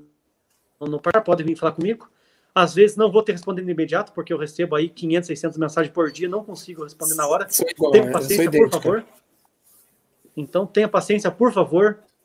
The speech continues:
Speaker 1: É, a demanda do livro tá muito grande, eu não tô, é, vou ter que terceirizar, não tô dando conta mais dos livros, que, graças a Deus, tá sendo muito bem aceito.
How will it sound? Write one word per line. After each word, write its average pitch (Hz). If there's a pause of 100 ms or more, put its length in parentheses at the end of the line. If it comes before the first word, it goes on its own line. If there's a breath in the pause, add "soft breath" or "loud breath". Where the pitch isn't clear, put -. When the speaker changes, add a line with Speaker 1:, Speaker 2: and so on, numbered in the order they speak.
(420)
Speaker 1:
É, 156
a 175
demanda 202
do 196
livro 180
tá 185
muito 208
grande, 185
eu 175
não 190
tô, 196 (320 soft breath)
é, 143
vou 175 (140)
ter 202
que 190
terceirizar, 185
não 208
tô 190 (320)
dando 180
conta 180
mais 156
dos 135
livros, 202
que, 147 (520)
graças 156
a 151
Deus, 185 (300)
tá 160
sendo 175
muito 196
bem 151
aceito. 170